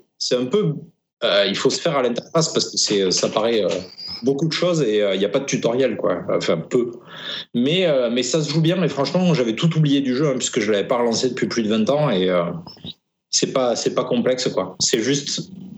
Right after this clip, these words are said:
vraiment vaste, en fait. C'est, euh, la liberté qui est donnée aux joueurs, euh, c'est un truc qui existe, euh, dans très, très peu de jeux, je trouve.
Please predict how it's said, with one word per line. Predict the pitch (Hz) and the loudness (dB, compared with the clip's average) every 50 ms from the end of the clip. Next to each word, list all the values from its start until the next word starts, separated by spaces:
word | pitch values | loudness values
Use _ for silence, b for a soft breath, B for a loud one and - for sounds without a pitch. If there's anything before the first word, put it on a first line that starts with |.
| - - | -18 -12
vraiment | - 107 110 120 135 143 147 127 | -6 -2 0 0 2 2 0 0
vaste, | 98 98 113 - - | 0 -2 -2 -2 -2
en | 95 78 | -4 -4
fait. | - - - - | -4 -6 -8 -4
C'est, | - - - - 101 98 | -4 -2 0 0 0 2
euh, | 95 95 90 90 87 87 87 B B B B - | 2 2 2 2 0 -2 -4 B B B B -2
la | 117 117 | -2 0
liberté | 120 131 131 143 139 - - - 160 156 | 0 0 0 -2 -2 -2 -4 -4 -4 -4
qui | - - 123 | -2 -2 0
est | |
donnée | 117 127 123 123 131 | 0 0 0 0 0
aux | 127 120 113 | 0 0 0
joueurs, | 110 131 156 175 170 151 | 2 2 0 2 0 0
euh, | 117 104 95 | 0 0 0
c'est | - - 113 | 0 0 0
un | 104 | 0
truc | - - 147 | 0 0 -2
qui | - - - 104 | 0 0 0 0
existe, | 95 101 113 - - - | 2 0 -2 0 0 0
euh, | 95 90 85 87 | 2 2 0 2
dans | 92 101 92 90 | 2 2 0 0
très, | - - - 151 | -2 0 0 -2
très | - - 131 | 0 0 0
peu | - - 113 | 0 0 0
de | 95 | 0
jeux, | 92 90 98 | 0 0 0
je | - - | -2 -2
trouve. | - 85 | -2 -2